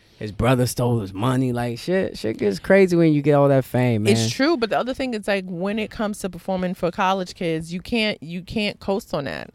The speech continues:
Speaker 1: No.
Speaker 2: Because they get older, they age out, they graduate, you come back to the school, somebody's like, "Oh my God, I saw you when I was a freshman, I'm a
Speaker 1: That's
Speaker 2: senior now."
Speaker 1: right.
Speaker 2: And you're
Speaker 1: Yeah,
Speaker 2: like,
Speaker 1: nigga, I'm grown.
Speaker 2: "Fuck."
Speaker 1: And that's one of the things I fear for the Instagram comics, where, or even the Vine people.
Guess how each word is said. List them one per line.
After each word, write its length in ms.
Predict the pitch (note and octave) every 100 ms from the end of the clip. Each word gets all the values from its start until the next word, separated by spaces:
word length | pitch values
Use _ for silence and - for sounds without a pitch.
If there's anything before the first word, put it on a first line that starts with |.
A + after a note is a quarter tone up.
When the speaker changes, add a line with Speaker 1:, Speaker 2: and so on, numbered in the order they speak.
| _
Speaker 1:
No. 320 | A#2+ G#2+ G2+ G2+
Speaker 2:
Because 280 | A2+ G#3
they 140 | G3+ A3+
get 160 | G#3+
older, 380 | F#3+ G3 F#3+ F#3+
they 140 | E3+ D3+
age 280 | D#3+ E3
out, 220 | F3 E3+ E3+
they 80 |
graduate, 580 | D#3 D#3 E3 E3+ E3 E3
you 80 | C#3+
come 220 | - D3+
back 160 | D3+ -
to 80 | D#3
the 60 |
school, 320 | - D#3+ D#3+ E3
somebody's 400 | E3 D#3+ E3 E3+
like, 100 | G3
"Oh 80 |
my 140 | C#4 E4
God, 160 | D#4
I 40 | D#4
saw 160 | -
you 160 | D#4 D4+
when 140 | C#4+
I 80 | C#4
was 100 | C4+
a 60 | B3
freshman, 380 | C4+ C#4 C#4 A#3+
I'm 100 | A3+
a 20 |
Speaker 1:
That's 120 | - B3+ C4+
Speaker 2:
senior 40 | B3
now." 240 | G#3 G3
Speaker 1:
right. 200 | F3+ G3+ F#3+
Speaker 2:
And 80 |
you're 140 | F3+ -
Speaker 1:
Yeah, 60 |
Speaker 2:
like, 260 | G3 F#3+ F#3
Speaker 1:
nigga, 40 |
I'm 160 | A#3 B3+
grown. 720 | G#3 A#3+ C#4+ C4+ E3+ D#3 D3+
Speaker 2:
"Fuck." 80 | C3+
Speaker 1:
And 100 | E3+
that's 160 | G#3+ C4
one 120 | D4
of 100 | C4
the 40 |
things 160 | C4+ C4
I 140 | B3
fear 480 | A3 - G3 C#4+ A#3+
for 240 | F#3 F#3 F3
the 60 |
Instagram 560 | D#3+ A#3 - F#3+ D#3+ C#3+
comics, 400 | C#3+ B2+ A#2 B2+
where, 260 | B2+ B2 -
or 200 | C#3+ D3+
even 240 | E3+ E3
the 80 | D3+
Vine 380 | A2+ B2+ F#3 G#3
people. 440 | C3 G#2+ A2 A2+